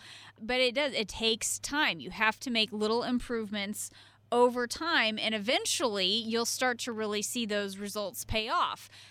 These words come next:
Let's talk a little bit about, Pat, what are some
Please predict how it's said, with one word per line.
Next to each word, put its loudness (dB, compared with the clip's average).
Let's 2
talk 2
a -4
little 2
bit -2
about, 0
Pat, 2
what 2
are -2
some 2